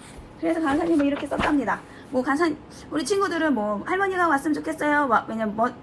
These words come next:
잘 못 봐서 보고 싶으니까. 아니면 "친구들이 놀러 와서 좋-, 좋겠어요." 같이 함께 놀고 싶으니까 이렇게 여러 가지 이유가 있을 거예요. 그러나 간사님은 조금 특이하게, 어, 어, 어, 어. 생계 유지를 <laughs> 위해서, 아,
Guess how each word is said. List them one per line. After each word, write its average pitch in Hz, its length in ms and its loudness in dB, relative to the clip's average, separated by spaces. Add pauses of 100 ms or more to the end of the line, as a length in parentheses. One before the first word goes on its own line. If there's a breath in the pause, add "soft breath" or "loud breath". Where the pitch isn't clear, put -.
(280)
잘 311 160 2
못 269 100 2
봐서 294 200 0
보고 277 200 -4
싶으니까. 247 600 0 (260 loud breath)
아니면 240 220 -2
"친구들이 403 400 -2
놀러 311 200 2
와서 320 140 2
좋-, 294 100 -4 (500)
좋겠어요." 294 580 2 (1200)
같이 247 180 -2
함께 339 200 -2
놀고 262 200 -2
싶으니까 269 560 2 (120)
이렇게 277 200 -2
여러 240 180 4
가지 254 200 0
이유가 226 260 -2
있을 220 240 0
거예요. 220 560 2 (180 loud breath)
그러나 240 200 0
간사님은 254 400 0
조금 254 180 2
특이하게, 247 720 0 (240 loud breath)
어, - 80 -4
어, - 20 2
어, 233 920 0
어. 233 80 -6 (680 loud breath)
생계 381 340 2
유지를 285 500 6
<laughs> - 20 -
위해서, 254 480 4 (1160 loud breath)
아, 196 260 2